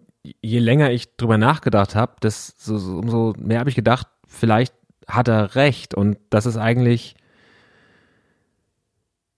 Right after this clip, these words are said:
noch schlimmer, als wenn's eigentlich, äh, nur, nur ein weirdes Statement wäre, was man erstmal im ersten Hören vielleicht denkt. Ähm, ich,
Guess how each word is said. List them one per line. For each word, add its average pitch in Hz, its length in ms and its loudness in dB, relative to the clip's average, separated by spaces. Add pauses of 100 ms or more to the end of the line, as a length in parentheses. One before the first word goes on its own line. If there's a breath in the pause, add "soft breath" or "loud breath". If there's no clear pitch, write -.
(320)
noch 117 180 2
schlimmer, 175 320 2
als 113 180 2
wenn's 117 140 0
eigentlich, 117 320 -2
äh, 104 140 -6
nur, 117 240 0
nur 113 320 2
ein 113 320 0 (600)
weirdes 123 360 0
Statement 123 440 0
wäre, 101 220 2
was 107 120 -4
man 113 100 0
erstmal 123 400 0
im 107 80 0
ersten 107 400 -2
Hören 113 260 4
vielleicht 98 320 -2
denkt. 127 420 -2 (180)
Ähm, 104 640 2 (3500)
ich, - 360 -4